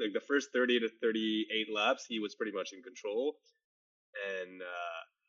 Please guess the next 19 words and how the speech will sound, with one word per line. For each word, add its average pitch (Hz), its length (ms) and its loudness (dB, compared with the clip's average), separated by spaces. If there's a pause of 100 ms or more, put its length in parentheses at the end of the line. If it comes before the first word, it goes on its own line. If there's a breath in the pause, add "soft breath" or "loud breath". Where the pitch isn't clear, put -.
(560 soft breath)
and 120 140 -2
then 185 160 8
there 202 120 4
was 196 100 2
something 233 300 4
that 143 120 8
really 131 360 10
helped 127 300 6
us 110 140 4
out 117 220 8
during 95 200 -2
this 90 200 -8
race, 98 260 0
is 104 100 -12
that 104 160 0 (120)
turn 131 280 4
sixteen 117 680 0
runoff 107 380 4 (100)
area 107 580 4